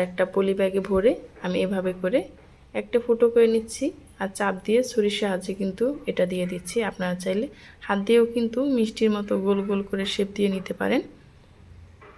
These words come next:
এখন এটাকে মিডিয়াম আঁচে রেখে আমি ভেজে নেব। অবশ্যই এটাকে খুব ভালোভাবে ভেজে নিতে হবে। এটা উপর থেকে হবে শক্ত আর ভিতর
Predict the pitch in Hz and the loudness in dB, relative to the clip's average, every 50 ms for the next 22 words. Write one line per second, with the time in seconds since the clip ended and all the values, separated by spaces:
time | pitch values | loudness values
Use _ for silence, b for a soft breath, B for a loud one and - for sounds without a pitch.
0 | - - - - - - - - 226 226 233 254 247 240 233 247 247 247 262 254 | -20 -20 -20 -20 -20 -10 -4 -2 -2 0 0 0 0 2 2 0 2 2 2 2
1 | 247 233 220 208 220 220 214 214 214 202 196 208 - 214 208 208 202 208 - 220 | 4 4 2 4 4 2 2 2 2 0 0 0 0 0 0 0 -2 -2 -2 -2
2 | 208 196 196 202 196 202 202 196 185 - 190 185 185 180 202 233 311 - - - | -2 0 0 0 0 2 0 0 0 0 -2 -2 -2 -2 -2 -2 -2 -4 -6 -16
3 | - - - - - - - - - - - - - - - _ _ _ - _ | -20 -20 -20 -20 -20 -20 -20 -20 -20 -20 -20 -20 -20 -20 -20 _ _ _ -20 _
4 | _ _ _ _ _ _ _ _ _ _ _ _ _ _ _ _ _ _ _ - | _ _ _ _ _ _ _ _ _ _ _ _ _ _ _ _ _ _ _ -20
5 | - - - - - - - - - - - - - - - - - - - - | -20 -20 -20 -20 -20 -20 -20 -20 -20 -20 -20 -20 -20 -20 -20 -20 -20 -20 -20 -20
6 | - - - - 220 208 240 262 254 - 277 262 254 254 269 254 254 - 247 247 | -20 -12 -4 -2 2 6 8 8 8 6 4 4 4 4 2 0 2 0 0 0
7 | 247 - 262 240 233 233 226 220 220 226 220 226 226 214 220 214 202 220 214 208 | 0 0 0 0 0 2 2 4 4 4 2 0 0 0 0 0 2 2 2 2
8 | 220 214 208 208 202 208 214 202 196 196 208 269 - - - - - - b b | 2 2 2 2 0 0 0 0 0 2 2 2 0 -2 -8 -20 -20 -20 b b
9 | b b b b b b b b - - 214 202 214 208 208 202 202 208 233 226 | b b b b b b b b -6 -2 0 4 4 4 4 4 4 2 2 2
10 | - - 247 254 - 269 262 254 247 254 254 - - 233 214 214 - - 226 226 | 2 0 0 0 2 2 2 2 4 2 2 2 2 2 2 0 0 0 2 2
11 | 220 202 202 214 196 - - 196 | 2 0 0 -2 -2 0 -2 -2